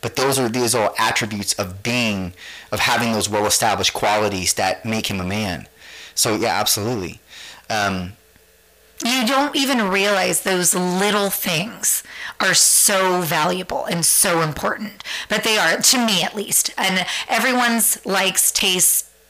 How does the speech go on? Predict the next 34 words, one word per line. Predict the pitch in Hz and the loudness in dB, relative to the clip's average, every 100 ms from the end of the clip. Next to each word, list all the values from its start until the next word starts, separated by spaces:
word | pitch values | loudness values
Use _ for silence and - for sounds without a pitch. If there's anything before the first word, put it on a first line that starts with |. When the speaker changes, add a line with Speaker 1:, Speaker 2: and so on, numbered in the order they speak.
| _ - | _ -10
Speaker 2:
necessities | 220 196 202 185 175 170 170 | -2 0 2 2 0 0 0
are | 175 | 0
gonna | 170 165 | 0 0
be | 165 160 - | 0 0 -2
entirely | 170 165 170 160 160 | -2 2 2 2 0
different. | 160 - 180 220 | -2 0 0 -2
But | 196 165 - | -2 -2 -2
for | - 175 | -2 0
me | 185 202 | 0 -2
personally, | 190 202 180 226 269 285 - - - | -2 0 2 2 0 -4 -12 -16 -8
yeah, | - 320 226 - - | -2 0 -2 -10 -2
no, | 254 | 0
that's | 226 - | 0 -2
very | 254 247 | 0 0
important | 254 254 226 | 0 -4 -2
to | - | -2
me. | 180 214 - - | -2 -16 -10 -4
Speaker 1:
Yeah, | 98 87 - - | -4 -4 -10 -10
exactly. | 92 104 92 - - 101 | -8 -6 -8 -8 -14 -10
Well, | 143 143 139 | -2 2 2
and, | 127 | 2
like, | 127 131 | 0 0
it's | - | 0
just | - | 0
important | 120 - 131 113 | -2 0 0 0
to | |
me | 107 120 113 | 0 0 -2
to | 107 110 | -2 0
have | 107 104 | 2 2
a | 101 | 0
woman | 95 107 110 | -2 -2 0
that's | 101 - | 0 0
not | 110 92 | -2 -2
combative, | 98 95 95 107 123 | -2 0 2 0 -2